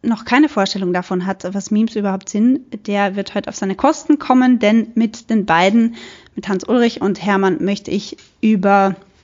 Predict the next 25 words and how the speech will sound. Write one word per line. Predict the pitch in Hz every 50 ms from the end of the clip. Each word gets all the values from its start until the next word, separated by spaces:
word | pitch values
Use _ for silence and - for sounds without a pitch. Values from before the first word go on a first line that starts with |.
| _ _ _ _ _ _ _ _ _ _ _ _ - - -
darüber | 208 208 208 233 220 226
sprechen, | 220 - 202 214 185 226
was | 214 208 -
Memes | 208 220 226 233 226
überhaupt | - 208 190 190 190 -
sind, | - - 240 269 359 427 466 453 -
wie | - 226 226
die | 202 208 202
Kommunikationsforschung, | - - 208 196 185 185 180 - 175 160 - - - - 185 190 202 262 302 320 - - - - 226 233 240 - - - 240 233 233 233 - - - - - - - _ _ _ _
äh, | - 220
an | 220 208 202 - - 214
das | 208 208 208
Thema | - 220 208 208
herangeht | 190 190 185 165 175 165 202 220 233 226 233 226 220 214 214 - - - - _
und | - 214 226 240 240 233 - - - -
vor | - - 180 -
allem, | 180 185 196 233 247 220
wie | 190 208 214
man | 233 233 240 247 254 254 254 - _ _ _ _ _ _ - _ _ _
über | 233 208 214 208
geschichtliche | 208 - 202 - - 311 339 - - - 220 196 - 202
Themen | 208 - 208 202 190 196 226 262 294 294 - - _ _ _
mit | 233 226 - -
Memes | 311 320 226 170 160 - - - _
kommuniziert. | - - 202 185 185 175 175 175 - - - 180 180 - - - - -